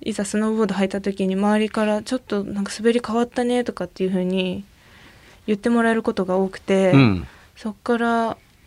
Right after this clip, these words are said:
Speaker 1: まあ、嫌いだけど、大事なんだなっていうのを感じて。
Speaker 2: 効果があるんならやるかと。
Speaker 1: はい。いやいや、やってますね。多分トレーナーさんいなかったら、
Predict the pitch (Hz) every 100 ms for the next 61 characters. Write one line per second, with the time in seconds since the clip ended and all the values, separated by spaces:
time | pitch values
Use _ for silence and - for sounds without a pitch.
0 | - - - - - - - 214 - -
1 | 220 247 277 277 285 285 247 202 202 208
2 | 202 190 185 - - - - - - _
3 | - - 220 226 233 240 226 196 185 196
4 | 202 202 294 359 359 370 247 226 254 220
5 | 226 220 220 - 233 233 220 208 202 202
6 | 185 143 165 196 165 131 131 226 226 208
7 | 208 147 123 101 - _ - 226 247 254
8 | 254 254 247 240 233 233 220 214 220 226
9 | 226 233 202 - - 196 - _ _ -
10 | 247 220 247 285 294 294 294 277 277 254
11 | 240 - 196 196 196 190 180 190